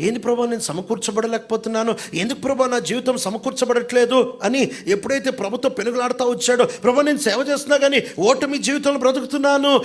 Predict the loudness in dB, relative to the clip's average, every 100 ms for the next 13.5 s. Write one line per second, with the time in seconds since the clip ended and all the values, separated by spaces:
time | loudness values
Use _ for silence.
0 | 0 -4 -2 -2 2 4 6 4 4 2
1 | 2 0 -2 -2 -4 -6 -10 -8 -6 -6
2 | -4 -6 -4 -4 -6 -6 -8 -6 -10 -12
3 | -12 -10 -10 -10 -8 -8 -8 -14 _ _
4 | _ _ _ -8 -6 -8 -8 -8 -8 -8
5 | -6 -8 -8 -8 -10 -8 -8 -10 -12 -12
6 | -12 -10 -12 -14 _ _ _ _ _ -16
7 | -14 -12 -14 -14 -12 -12 -10 -12 -12 -8
8 | -6 -6 -6 -8 -10 -12 -18 -20 -4 -2
9 | -2 -6 -8 -6 -6 -6 -6 -6 -6 -8
10 | -8 -10 -10 -10 -10 -12 -14 -20 _ _
11 | _ _ _ _ _ _ _ _ -20 _
12 | -10 -8 -6 -6 -8 -8 -10 -8 -10 -10
13 | -12 -10 -10 -10